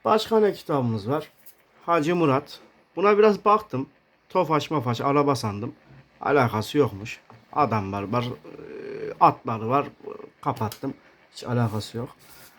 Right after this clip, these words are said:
Bu ne? Yasalar üzerine. Yasalar üzerine. Bu ne? Voltaire. Vol-,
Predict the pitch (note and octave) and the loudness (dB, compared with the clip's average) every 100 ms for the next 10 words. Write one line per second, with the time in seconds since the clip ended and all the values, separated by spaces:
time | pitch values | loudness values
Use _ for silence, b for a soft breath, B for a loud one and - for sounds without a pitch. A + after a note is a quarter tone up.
0 | B B _ - F#3+ D#3 E3+ - _ _ | B B _ 0 2 4 0 -6 _ _
1 | _ _ _ _ _ _ _ _ _ _ | _ _ _ _ _ _ _ _ _ _
2 | _ _ _ _ _ _ _ _ F3 F3+ | _ _ _ _ _ _ _ _ 2 4
3 | - D3+ D#3 E3+ - D3 D#3 C#3+ A#2+ A#2 | 4 4 4 2 -2 -6 0 2 2 0
4 | D#3 D#3 - _ _ _ _ _ _ _ | -2 -4 -8 _ _ _ _ _ _ _
5 | _ _ - - - - C#3 C#3 C#3 B2+ | _ _ -20 -20 -20 -6 0 0 0 0
6 | A#2 G#2 G#2 G2 G2 - - - - - | 0 -2 -4 -6 -10 -14 -20 -20 -20 -20
7 | _ - - _ _ _ - G3 E3 F3+ | _ -20 -20 _ _ _ 2 4 4 0
8 | - _ _ _ _ _ _ _ D3+ E3+ | -6 _ _ _ _ _ _ _ 2 4
9 | F3 E3 D3 C3+ D3 E3+ - _ _ - | 4 4 6 4 2 -2 -10 _ _ -2
10 | D#3 E3 | 2 2